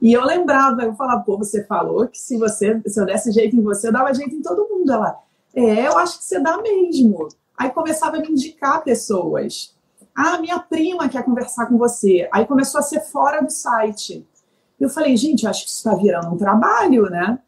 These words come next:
Só que eu pensava, "Como é que eu vou trabalhar com isso?" Eu não tinha a menor ideia, aquilo tinha caído de paraquedas no meu colo. Eu tava só ali no site, recebendo moedinha no site e fazendo em paralelo o meu trabalho.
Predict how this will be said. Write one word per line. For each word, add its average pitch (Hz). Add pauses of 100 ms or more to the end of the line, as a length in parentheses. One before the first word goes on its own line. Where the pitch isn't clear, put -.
(420)
Só 339
que 359
eu 359
pensava, 240
"Como 311
é -
que -
eu 440
vou 415
trabalhar 294
com 220
isso?" 160
Eu 170
não 226
tinha 294
a 277
menor 269
ideia, 165
aquilo 214
tinha 254
caído 262
de 233
paraquedas 254
no 208
meu 202
colo. 165
Eu -
tava 214
só 262
ali 320
no 208
site, 202
recebendo 208
moedinha 175
no 175
site 175 (560)
e 214
fazendo 226
em 254
paralelo 269
o 220
meu 202
trabalho. 165